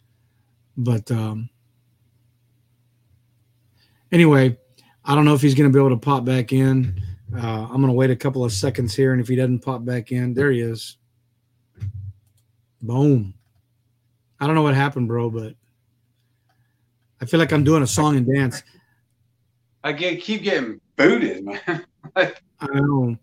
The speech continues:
Speaker 1: Well, you probably need to go hang out with your wife anyway, but, um, I don't know what this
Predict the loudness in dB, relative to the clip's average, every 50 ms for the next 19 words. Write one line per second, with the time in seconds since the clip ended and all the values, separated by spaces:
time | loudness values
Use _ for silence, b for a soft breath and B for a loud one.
0 | -16 -20 _ _ 0 2 4 4 4 4 4 2 2 4 2 2 2 2 2 4
1 | 2 2 2 2 0 0 0 0 0 0 0 0 0 -2 -2 -2 -2 -2 -2 -2
2 | -2 -4 -6 -8 -8 -8 -8 -8 -10 -10 -14 _ _ _ _ _ _ _ _ _
3 | _ _ _ -12 -10 -8 -8 -10 -10 -14 -16 -20 _ _ _ _ _ _ _ _
4 | _ _ _ _ _ _ _ _ _ _ _ _ _ _ 0 2 4 4 4 4
5 | 4 4 4 2 0 -2 -4 -4 -4 -8 -14